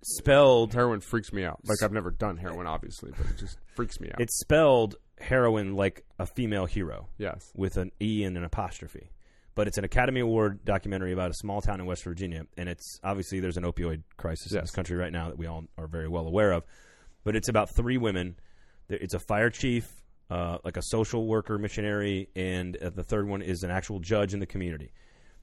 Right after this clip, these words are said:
Speaker 1: And the job that the three of them are doing to fix this city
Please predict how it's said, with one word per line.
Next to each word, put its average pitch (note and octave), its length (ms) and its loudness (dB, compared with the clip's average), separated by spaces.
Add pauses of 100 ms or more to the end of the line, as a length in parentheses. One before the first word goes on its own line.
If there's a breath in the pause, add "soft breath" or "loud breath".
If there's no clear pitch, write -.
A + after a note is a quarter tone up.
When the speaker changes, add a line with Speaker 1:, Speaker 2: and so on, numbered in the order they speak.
(140)
Speaker 1:
And F2+ 460 -2 (180)
the G2+ 380 -2
job A#2 440 2
that A2 140 -2
the A2 100 0
three A2+ 300 2
of G#2+ 80 4
them G#2 180 2
are F#2+ 120 0
doing E2+ 480 -4 (100)
to G2 100 -4
fix - 480 -2
this G2 160 -2 (120)
city G#2 420 -2